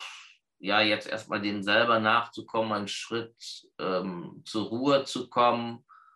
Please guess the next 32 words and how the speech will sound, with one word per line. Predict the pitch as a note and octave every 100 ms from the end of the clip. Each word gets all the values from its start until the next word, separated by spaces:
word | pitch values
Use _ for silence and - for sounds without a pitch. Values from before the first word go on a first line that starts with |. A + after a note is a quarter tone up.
| _ _ _ _ _ _ _ _ -
Und | A#2 A2+ - _ -
ganz | G#2+ G#2+
ehrlich | - G#2+ G#2+
gesagt, | A2 G#2
ich | G#2
weiß | G#2 A#2+ A#2+
es | G2+ -
da | F#2 F#2
nicht. | F#2 F2+ - _
Ich, | - -
ähm, | G#2+ G#2+ G#2 F#2+ - _ _ _ _ _ _ _ _ _ _ _ _ _ _ _
weiß | A2 G2+ A2+ C#3 D3
nur, | C3
dass | B2+ B2
der | A#2
Weg | A#2 C#3 -
noch | B2+ B2
nicht | B2 B2+ -
zu | A#2
Ende | - A#2+ D3+ D3+
ist, | D3 B2 C#3+ - -
aber | B2 A#2 G#2+ G#2
wie | B2+ D3
und | - A2+
wohin | A2+ A2+ C3
der | C3 A#2+
weitergeht, | A#2 B2 A#2+ A2+ - G#2 A#2 A2+ - -
ähm, | G2+ G2 - G#2+
weiß | F#2+ G#2+ C#3+ C#3
ich | C3+ -
nicht. | B2+ C3 C3 - -
Also | G#2+ A2+ A2 A2+ A2+